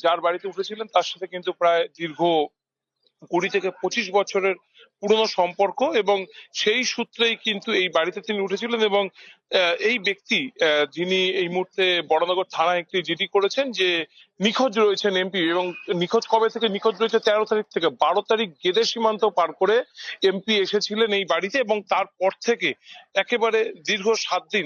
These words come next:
আজকে কিন্তু তার সাথে সরাসরি কোনোভাবে যোগাযোগ করা যায়নি। দুবার, অর্থাৎ, আহ, একেবারে, আহ, পনেরো তারিখ এবং, আহ, তারপর ষোলো তারিখ পরপর দুবার তিনি WhatsApp-এ মেসেজ করেছিলেন, কিন্তু তারপর তাছাড়া WhatsApp মেসেজ ছাড়া কিন্তু এমপির সাথে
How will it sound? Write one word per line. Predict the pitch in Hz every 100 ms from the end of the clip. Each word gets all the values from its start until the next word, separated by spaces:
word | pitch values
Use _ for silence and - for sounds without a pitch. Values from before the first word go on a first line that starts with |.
| 135
আজকে | 151 156 180
কিন্তু | - 196 202
তার | 165 -
সাথে | 180 196
সরাসরি | - 190 226 - 214
কোনোভাবে | 202 180 180 165
যোগাযোগ | 151 160 185 -
করা | 196
যায়নি। | 196 190 208 226 _ _ 165
দুবার, | 156 247 196 151
অর্থাৎ, | 165 - 202 175 - - _
আহ, | 226 196 180 175 175 - _ -
একেবারে, | 165 214 208 208 208 208 208
আহ, | 196 180 175 _ _ _
পনেরো | 208 220 226 233
তারিখ | 220 247 - - _ _ _ _ -
এবং, | 202 220 220
আহ, | 202 202
তারপর | 208 208
ষোলো | - 196 190
তারিখ | 208 220 -
পরপর | 202 226
দুবার | 165 202 220 226
তিনি | 233 226 214
WhatsApp-এ | 139 190 - 226 233
মেসেজ | 180 196 -
করেছিলেন, | 202 202 202 214
কিন্তু | 202 208 175 208
তারপর | - 190 - 214 196 - - _ -
তাছাড়া | 202 240 - 202 180
WhatsApp | 135 185 - 247 208 175
মেসেজ | 170 - 247 -
ছাড়া | 196 185
কিন্তু | 180 185 170
এমপির | 170 165 185 196
সাথে | -